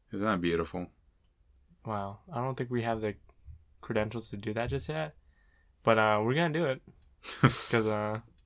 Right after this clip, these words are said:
Speaker 2: finals. <laughs>
Speaker 1: All right, you wanna get us started, dude? I, I think I'm gonna take a more laid-back position 'cause literally my mind is fried right now.
Speaker 2: Yeah, no, I'm good. I finished my last finals today, so.
Speaker 1: Well, I still have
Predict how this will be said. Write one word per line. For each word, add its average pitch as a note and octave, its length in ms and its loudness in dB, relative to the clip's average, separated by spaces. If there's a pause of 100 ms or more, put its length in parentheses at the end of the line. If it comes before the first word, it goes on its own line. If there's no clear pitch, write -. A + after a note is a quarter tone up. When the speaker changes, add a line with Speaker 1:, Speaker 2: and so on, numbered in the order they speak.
(160)
Speaker 2:
finals. A2 680 -2 (140)
<laughs> - 140 -18
Speaker 1:
All F2 60 2
right, F2+ 160 6
you F2+ 60 2
wanna G2+ 160 2
get A2 140 4
us G#2 80 0
started, G#2+ 340 4
dude? A2 320 0
I, F2+ 200 8
I - 20 4
think D3 200 6
I'm C3 80 6
gonna A#2+ 160 4
take A2 200 2
a - 20 2
more G2+ 220 4
laid-back F#2 500 4
position G2 420 -4
'cause F#2 300 -4 (100)
literally A2 460 4
my G2 160 2
mind F#2+ 220 0
is E2+ 100 -6
fried - 500 -2
right - 180 -8
now. - 260 -10 (300)
Speaker 2:
Yeah, C3 100 6
no, B2 100 4
I'm D3 220 4
good. A#2+ 320 4 (100)
I B2+ 80 2
finished C#3 240 0
my B2 60 4
last G#2+ 240 2
finals G#2 400 -4
today, G#2 400 -4
so. G2+ 380 -4 (100)
Speaker 1:
Well, F2 160 0
I E2+ 140 0
still - 180 2
have A2 240 6